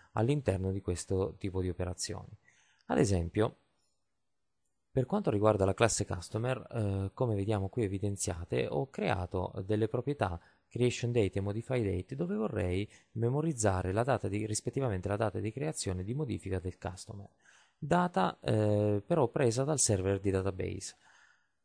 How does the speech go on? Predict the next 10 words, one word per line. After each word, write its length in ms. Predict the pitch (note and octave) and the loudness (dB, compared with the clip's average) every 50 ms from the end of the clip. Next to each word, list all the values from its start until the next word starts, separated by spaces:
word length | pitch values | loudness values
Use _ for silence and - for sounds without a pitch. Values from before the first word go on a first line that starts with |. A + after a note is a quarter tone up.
| _ _ _ _ _ _ _ _ _ _ _ _ _ _ - | _ _ _ _ _ _ _ _ _ _ _ _ _ _ 2
Allo 200 | - C3+ E3+ G3 | 4 4 4 2
scopo 380 | - - - - F#3+ - - | 0 0 0 0 0 0 0
ho 180 | G#2 G2 G2 A2 | 0 0 0 2
realizzato 840 | G#2 G#2+ G#2+ G#2+ A#2 A#2+ A#2 A#2 G#2+ F#2+ F#2 - - F#2 - - - _ _ | 2 4 4 4 4 4 6 6 6 6 4 0 0 -2 -2 -4 -6 _ _
in, 300 | - G#2 G2+ G2+ G2 G2 | -6 -4 -2 -2 0 0
eh, 600 | G2 F#2+ F#2+ G2 - - - G#2 F#2+ F#2+ F#2 F#2 | 0 0 0 -2 -4 -6 -4 -4 -2 -2 -2 -4
S 160 | - - C3+ | -4 -4 -2
Q 60 | B2 A#2+ | 0 0
L 80 | A2+ | 0
Server 520 | - - G#2 G2 F#2 E2+ F2 G2+ B2 D3 | 2 0 0 -2 -2 -2 -2 -2 -2 -2